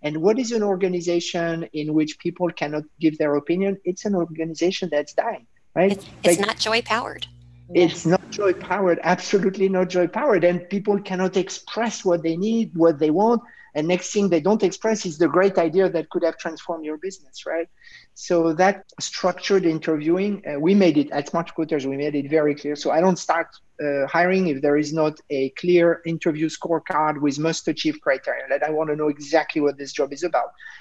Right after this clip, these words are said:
Speaker 1: Second, I make sure that the hiring team on the job is representative of the groups I want to have. And third, I say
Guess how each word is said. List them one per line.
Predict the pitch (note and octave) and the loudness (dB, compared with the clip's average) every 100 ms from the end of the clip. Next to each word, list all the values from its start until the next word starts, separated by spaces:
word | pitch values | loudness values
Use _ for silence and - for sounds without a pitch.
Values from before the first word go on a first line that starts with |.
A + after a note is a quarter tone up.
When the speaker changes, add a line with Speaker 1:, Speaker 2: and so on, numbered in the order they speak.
| - - | -20 -6
Speaker 1:
Second, | - G3+ G#3 D#3+ E3 | 0 2 4 2 4
I | D#3+ | 2
make | D#3+ E3 | 2 2
sure | - E3 | 4 6
that | D3+ C#3 C3+ | 6 4 2
the | C#3 C3 - - | 2 2 -2 -10
hiring | - F3 F#3 E3 D3+ | -2 0 2 -2 -6
team | - A#3+ G3+ D#3 - | -6 -2 0 0 0
on | D#3+ F3 | 0 2
the | D#3+ D3 | 2 4
job | D3+ D3 C#3 D#3+ | 4 2 2 2
is | E3 D#3 - _ - | 2 0 -14 _ 2
representative | F3+ F3 E3+ D3 D3+ E3 D3+ E3 D3+ | 4 4 2 0 -2 -2 0 0 2
of | C#3 C3+ - - | 0 -2 -4 -2
the | |
groups | D3 D#3 E3 - | 2 4 4 0
I | C3+ | -6
want | C#3+ C#3 | -6 -8
to | - | -8
have. | B2+ E3 G#3 - - - - | -6 -6 -8 -14 -20 -14 -6
And | D3 | -4
third, | C#3 E3+ A3+ | 0 4 4
I | G#3 | 4
say | D3+ - E3+ | 2 0 -2